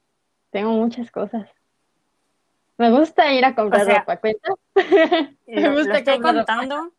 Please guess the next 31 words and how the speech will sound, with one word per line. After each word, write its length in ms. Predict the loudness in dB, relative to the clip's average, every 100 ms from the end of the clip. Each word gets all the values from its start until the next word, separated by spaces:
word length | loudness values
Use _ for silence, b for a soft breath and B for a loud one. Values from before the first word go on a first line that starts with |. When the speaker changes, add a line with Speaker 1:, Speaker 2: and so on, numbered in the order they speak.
| _ _ _
Speaker 2:
lo 80 | -14
estoy 160 | -10 -8
contando 380 | -4 -4 -4 -6
con 120 | -8
los 180 | -8 -8
dedos 440 | -6 -6 -8 _
y 180 | -14 -10
van 260 | -6 -8 -8
ocho, 480 | -8 -8 -8 -16 -16
nueve 420 | -14 -6 -2 -2 -4
con 140 | -6
lo 60 | -6
de 120 | -4
la 100 | -2
ropa. 260 | -2 -4 -6
Speaker 1:
<laughs> 1800 | _ _ _ _ _ _ _ _ _ _ _ _ _ _ _ _ _ _ -6
Speaker 2:
Pero 140 | -6
es 60 | -4
que 100 | -6
Speaker 1:
Ay, 300 | -6 -6 -6
Speaker 2:
lo 100 | -6
de 80 | -6
la 80 |
Speaker 1:
sí. 40 | -10
Speaker 2:
ropa 180 | -10 -12
no 280 | -12 -12 -12
lo 160 | -8
hace 320 | -10 -10 -16
seguido. 520 | -14 -16 -14 -16 -18 _ _ _ _ _ _ _ _ _ _ _ _ _ -6
Speaker 1:
Lo 160 | -2
hacía 960 | -2 -4 -8 -6 -4 -4 -4 -6 -10